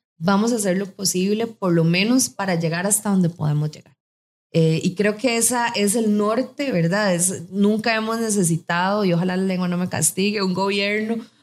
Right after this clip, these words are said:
para sacar las cosas, ¿verdad? Y, y, y creo que hay maneras de hacer las cosas y un poco estamos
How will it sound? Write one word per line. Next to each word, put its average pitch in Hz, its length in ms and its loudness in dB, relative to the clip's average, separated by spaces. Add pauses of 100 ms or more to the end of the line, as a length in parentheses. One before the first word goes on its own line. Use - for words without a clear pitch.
(100)
para 175 200 0
sacar 170 320 -2
las 208 200 0
cosas, 240 640 -2
¿verdad? 175 420 0
Y, 160 280 2
y, 156 500 0 (180)
y 180 160 -2
creo 180 240 0
que 208 120 -2
hay 196 140 0
maneras 208 560 0
de 202 80 0
hacer 185 220 0
las 180 180 0
cosas 214 360 -2
y 208 60 2
un 175 100 2
poco 214 400 -2
estamos 196 760 0